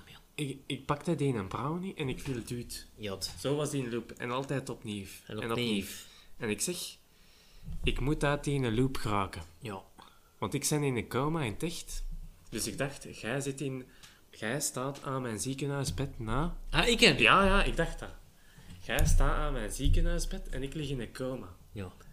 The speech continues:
Speaker 2: En dat is wat ik nu denk, altijd die een brownie. En ik dacht, door die een brownie zat ik in een coma beland.
Speaker 1: Ja.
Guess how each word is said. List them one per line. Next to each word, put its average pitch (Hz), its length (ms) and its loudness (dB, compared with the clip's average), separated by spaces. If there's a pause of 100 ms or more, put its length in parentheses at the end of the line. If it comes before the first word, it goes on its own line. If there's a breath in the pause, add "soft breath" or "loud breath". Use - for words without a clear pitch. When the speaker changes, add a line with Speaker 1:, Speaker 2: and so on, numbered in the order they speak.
(580 soft breath)
Speaker 2:
En 120 80 -10
dat 131 120 0
is 156 140 -2
wat 143 160 -2
ik 120 120 -4
nu 131 200 -2
denk, 135 280 -2 (380)
altijd 143 500 -4
die 110 180 -6
een 95 80 -8
brownie. 147 520 -10
En 127 80 -14
ik 113 80 -10
dacht, 131 200 -8
door 120 140 -6
die 117 160 -6
een 101 60 -6
brownie 143 380 -6
zat 127 140 -6 (100)
ik 131 240 -10
in 123 160 -8
een 104 140 -10
coma 139 380 -4
beland. 160 240 -8
Speaker 1:
Ja. 117 180 0